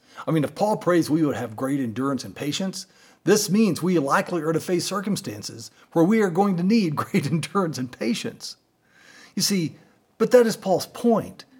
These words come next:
We do need endurance and patience. This is the nature of life, and God never asks us to pretend otherwise. You know, we pretend around each other all the time,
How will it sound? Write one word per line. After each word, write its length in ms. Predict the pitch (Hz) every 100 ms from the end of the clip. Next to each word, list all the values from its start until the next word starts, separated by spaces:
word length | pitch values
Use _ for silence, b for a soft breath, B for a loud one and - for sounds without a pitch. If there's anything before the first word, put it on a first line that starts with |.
| B B B
We 220 | 170 226
do 560 | 175 - 202 240 226 196
need 400 | 160 143 123 107 135
endurance 540 | 120 127 117 98 -
and 160 | 135 117
patience. 500 | 117 113 - 104 -
This 240 | 214 196
is 120 | 208 151
the 140 | 151
nature 560 | 139 147 185 - 180 170
of 220 | 151 127
life, 600 | 135 151 143 92 - _ b b b b 139
and 100 | 120
God 220 | 131 127
never 360 | 143 165 185
asks 380 | 170 180 180 -
us 160 | 120 -
to 80 | 127
pretend 440 | 135 - 147 143
otherwise. 720 | 160 151 95 110 - - - _ _ b b b
You 60 | 156
know, 60 |
we 100 | 190
pretend 460 | - 143 - 254 208
around 300 | 170 165 131
each 220 | 127 -
other 220 | 185 117
all 180 | - 117
the 80 | 120
time, 460 | - 156 123 -